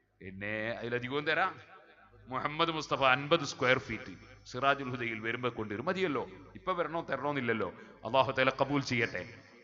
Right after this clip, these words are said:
അൻപതിനായിരം, ഇരുപത്തയ്യായിരം പറയാൻ കഴിയുന്ന കുറേ ആളുണ്ടാവും. ഞാൻ പിന്നെ ഈ പീഞ്ഞ് പിരിവെടുക്കുന്ന പരിപാടി എനിക്കില്ല. വിഷയം പറയാ,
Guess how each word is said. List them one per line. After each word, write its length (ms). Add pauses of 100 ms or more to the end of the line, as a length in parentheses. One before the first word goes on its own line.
(140)
അൻപതിനായിരം, 600 (360)
ഇരുപത്തയ്യായിരം 760
പറയാൻ 260
കഴിയുന്ന 280
കുറേ 160 (200)
ആളുണ്ടാവും. 460 (460)
ഞാൻ 180
പിന്നെ 260
ഈ 40 (180)
പീഞ്ഞ് 480
പിരിവെടുക്കുന്ന 500
പരിപാടി 300
എനിക്കില്ല. 280 (380)
വിഷയം 300
പറയാ, 240